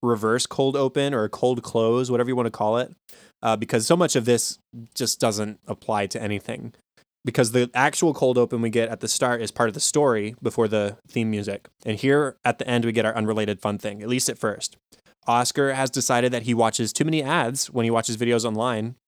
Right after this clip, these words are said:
and he doesn't do enough sit-ups. So he bought this contraption thing that allows him to hang upside down from the doorway and do sit-ups that way. So when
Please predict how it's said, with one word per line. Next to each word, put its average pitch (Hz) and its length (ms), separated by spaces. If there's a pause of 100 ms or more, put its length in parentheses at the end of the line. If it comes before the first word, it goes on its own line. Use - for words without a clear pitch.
(160)
and 127 200
he 127 100
doesn't 147 320
do 113 300
enough 110 200
sit-ups. - 460 (460)
So 127 160
he 123 120
bought 120 220
this 143 220 (120)
contraption 110 840
thing 104 480 (240)
that 117 100
allows 110 300
him 123 100
to 113 120
hang 120 340
upside 123 400
down 110 460
from 110 680
the 120 120
doorway 117 580
and 127 160
do 123 140
sit-ups 127 340
that 110 200
way. 185 240 (480)
So 123 600
when 123 580